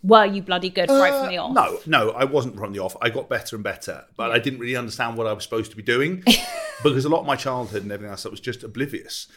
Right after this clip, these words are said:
Speaker 2: Like, now I know. Now you analyse. Now I look at, like, for example, my D Jing or speaking or diet or nutrition. You break it down. You look at other people.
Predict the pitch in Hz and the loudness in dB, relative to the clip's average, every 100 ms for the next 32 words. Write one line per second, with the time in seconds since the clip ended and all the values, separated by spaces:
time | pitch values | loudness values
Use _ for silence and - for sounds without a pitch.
0 | - 78 139 165 147 123 123 131 90 127 | -12 -4 0 4 4 2 0 -4 -6 -6
1 | 143 135 127 127 101 82 76 123 123 156 | -4 0 0 -2 -6 -10 -12 -10 -6 -4
2 | 147 - 92 - _ 110 95 92 104 123 | -4 -6 -14 -16 _ -8 -6 -6 -8 -4
3 | 180 185 90 85 95 - 180 151 95 80 | -4 -4 -6 -8 -8 -4 -4 -4 -10 -12
4 | 101 156 127 - 107 113 143 110 - - | -6 -4 -4 -6 -10 -6 -6 -8 -14 -14
5 | - 110 139 135 143 127 101 107 131 - | -6 4 4 4 0 -2 -2 -6 -6 -6
6 | - 113 113 165 - 85 | -6 -6 -4 -4 -4 -14